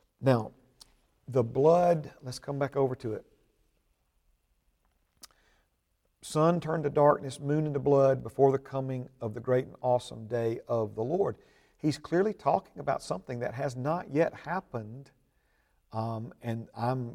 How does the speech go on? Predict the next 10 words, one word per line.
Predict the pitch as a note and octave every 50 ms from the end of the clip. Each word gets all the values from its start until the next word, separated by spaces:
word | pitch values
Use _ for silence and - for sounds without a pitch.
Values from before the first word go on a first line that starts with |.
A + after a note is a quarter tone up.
| - - -
recording | - A#2 - - - - C#3 D#3 D3 C#3+ C3+ A#2+ A2+ G#2+
this, | A#2 B2+ B2 A#2 B2 C3 - - - - - _ _ _ _ _ _ _ _ _ _ _ _ -
uh, | A2 G#2+ A2 G#2+ G#2 G#2 - - - _ _ _ _ _
in, | C#3 B2+ B2+ B2 A#2+ A#2+ B2 - - -
um, | A2+ G#2+ G2+ G2 G2 G2+ G#2 - - _ _ _ _ - _ -
what | - A#2+ A#2
is | A2 F#2+ -
the | - - - - - -
<laughs> | A2
March | A#2 B2+ C3+ - - - - G2+ - - -